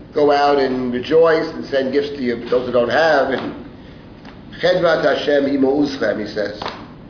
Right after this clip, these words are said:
"Your strength lies in God's rejoicing." Well, God, God is happy when you are rejoicing. The next verse, that's Nehemiah. Let's get this, in chapter eight of Nehemiah.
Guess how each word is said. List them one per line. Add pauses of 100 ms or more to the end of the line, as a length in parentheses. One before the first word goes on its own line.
(300)
"Your
strength
lies
in
God's
rejoicing." (240)
Well,
God,
God
is (380)
happy
when
you
are
rejoicing. (1400)
The
next
verse, (160)
that's
Nehemiah.
Let's
get
this,
in
chapter
eight
of
Nehemiah.